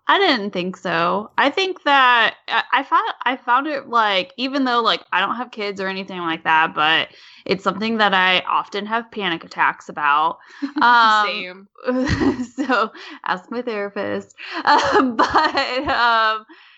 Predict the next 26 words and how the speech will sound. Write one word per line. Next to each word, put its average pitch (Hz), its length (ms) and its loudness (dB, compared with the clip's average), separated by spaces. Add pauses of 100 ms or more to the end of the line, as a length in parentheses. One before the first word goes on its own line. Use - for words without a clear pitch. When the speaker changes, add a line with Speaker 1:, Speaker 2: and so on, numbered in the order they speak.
(260)
Speaker 1:
but 262 320 2 (100)
I 294 280 2
th-, - 180 -20
I 302 160 2
found 403 300 0
it, 427 140 -4
like, 294 300 -2
pretty 262 260 -8
relatable, 226 720 -2
and 277 140 4
I 302 80 4
don't 392 240 0
think 392 180 -4
that 311 160 -4
they 240 400 4
villainize 214 1000 2 (140)
Momiji's 214 480 0
mom 196 240 4
in 190 80 -2
any 190 220 -2
way. 233 600 2 (340)
I 262 140 2
think 311 240 -8
that 285 360 2 (100)
it, 247 180 -2 (160)
it, 294 240 0